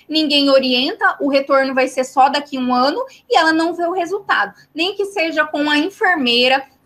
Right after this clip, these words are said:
com alguém que, é, né, já vai entregar esse resultado e que tenha agendado pelo menos ali uns cinco minutos na agenda ali do médico,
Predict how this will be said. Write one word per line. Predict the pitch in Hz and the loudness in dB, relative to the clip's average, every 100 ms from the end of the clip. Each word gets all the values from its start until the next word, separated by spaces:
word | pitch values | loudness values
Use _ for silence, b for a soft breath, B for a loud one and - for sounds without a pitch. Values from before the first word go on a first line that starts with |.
| - | -4
com | 302 | 2
alguém | 330 339 254 269 285 | 4 4 2 0 0
que, | 294 302 285 _ | -4 -6 -8 _
é, | 247 254 254 247 240 | 0 2 2 0 -2
né, | 240 311 339 | -2 -2 -4
já | - 254 | -2 -2
vai | 240 262 | 2 0
entregar | 277 523 508 508 247 240 269 | 0 -2 -2 -2 0 2 0
esse | 285 294 | -2 -2
resultado | 269 233 226 - 226 254 262 | -2 -2 -6 0 2 2 -2
e | 277 | -12
que | |
tenha | - 302 294 | -8 -4 -2
agendado | 277 285 277 247 262 302 | 0 0 2 2 2 0
pelo | - 269 262 | 0 2 2
menos | 277 392 392 | 0 -4 -4
ali | 381 285 247 b b | -4 -2 -6 b b
uns | 269 | -6
cinco | 269 403 494 | -4 -6 -2
minutos | 453 320 302 302 285 | -2 -2 -6 -8 -2
na | 285 277 | 2 2
agenda | 269 254 269 247 | 0 -2 0 0
ali | 240 247 | 0 0
do | 233 | -4
médico, | 220 220 247 262 254 220 - 262 | -4 -2 0 0 0 -4 -8 -10